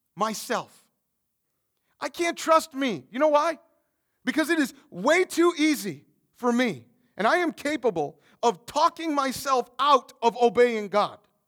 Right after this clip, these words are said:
Because unless the desire of my heart is truly to please him,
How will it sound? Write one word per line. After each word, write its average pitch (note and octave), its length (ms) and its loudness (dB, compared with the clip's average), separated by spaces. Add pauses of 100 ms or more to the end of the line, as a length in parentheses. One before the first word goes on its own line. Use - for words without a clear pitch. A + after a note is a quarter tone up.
(840)
Because B3 300 -2
unless D4 360 0
the D#4+ 120 -8
desire C#4 520 0
of C#4 160 -6
my C#4 200 -2
heart C4+ 360 4 (120)
is B3+ 180 -8
truly D4 640 2
to C4 160 -6
please C#4 320 -8
him, B3 340 -4